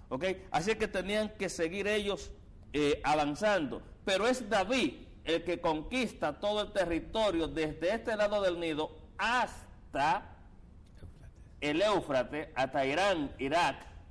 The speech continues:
Speaker 2: Así es.
Speaker 1: y el Tigre. Entonces él es que instala esa dinastía por la cual tuvo que pasar por las armas muchos pueblos, y ahí comenzó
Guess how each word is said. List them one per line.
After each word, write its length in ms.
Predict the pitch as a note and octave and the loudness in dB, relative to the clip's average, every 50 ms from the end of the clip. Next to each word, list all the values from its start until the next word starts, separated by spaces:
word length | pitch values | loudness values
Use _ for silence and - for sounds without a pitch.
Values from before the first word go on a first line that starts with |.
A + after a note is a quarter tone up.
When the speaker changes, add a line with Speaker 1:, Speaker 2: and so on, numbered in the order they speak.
| - - - - | -20 -20 -18 -14
Speaker 2:
Así 200 | - G#2+ B2+ C#3+ | -10 -6 -6 -4
es. 200 | C3+ C3 D3 - | -4 -6 -6 -2
Speaker 1:
y 100 | B2+ D3+ | 0 0
el 140 | D3+ C#3+ C#3+ | 0 0 -2
Tigre. 540 | - A3 G3 E3+ C#3+ C#3+ D#3 - - - - - - - - - | -2 0 0 0 0 0 -4 -6 -10 -18 -20 -20 -20 -16 -6 -4
Entonces 580 | D#3 D#3+ D#3 - G#3 A3+ A3 G#3+ G#3 - - - | -2 -2 -2 -2 -2 -2 -2 0 -4 -4 -4 0
él 240 | G#3 A#3 A#3+ A#3 A3 | 2 2 4 4 2
es 140 | G3+ F#3+ - | 0 0 0
que 100 | F3 E3 | -2 -2
instala 640 | D#3 D3 - - F#3+ F#3+ F3+ F3+ F3+ F3+ - - - | -2 -2 0 2 4 4 6 4 2 0 -4 -12 -4
esa 420 | - F#3 G3 F#3 - - F#3+ F3 D3+ | -2 -2 -2 -2 0 0 0 0 2
dinastía 840 | D#3+ D#3+ D3 C#3+ C3+ B2+ - - - - F#3 F3 D#3+ C#3+ C#3 C3+ - | 0 -2 0 -2 -2 -4 -4 -14 -8 -2 0 2 2 2 2 0 -2
por 120 | D3 C#3 | -4 -2
la 140 | C#3 C3 B2+ | 0 0 0
cual 480 | - - D#3 E3 E3+ E3 E3+ F3 E3+ - - - - - - - - - - - | -2 -2 0 2 2 2 2 0 -4 -8 -16 -20 -20 -20 -20 -20 -20 -20 -12 -2
tuvo 260 | - F#3 F3+ F3 F3 | 2 2 4 4 2
que 100 | F3+ E3+ | 0 0
pasar 360 | C#3 E3 C#3+ D3+ E3+ E3+ E3+ | 0 0 0 2 2 0 2
por 120 | E3+ D#3+ D3+ | 0 0 0
las 160 | D3 C#3 D#3+ | 0 2 0
armas 200 | D#3+ D3+ D3+ C#3+ | 0 0 0 0
muchos 340 | D#3 F3+ F3 - - F3+ - | 0 -2 -2 0 -2 -2 -2
pueblos, 420 | - D#3+ D3 C#3 C3 C3 C#3+ C#3 - - - | 0 2 2 4 4 2 0 -2 -6 -10 -4
y 140 | - C3+ C#3 | -2 0 2
ahí 180 | C3+ D#3 E3+ E3 | 2 2 2 2
comenzó 680 | - E3 D3 C#3 B2+ C3 - - D#3 D#3 D#3 D#3 - | 0 0 0 0 -2 -4 -2 -2 -2 -2 -2 -2 -6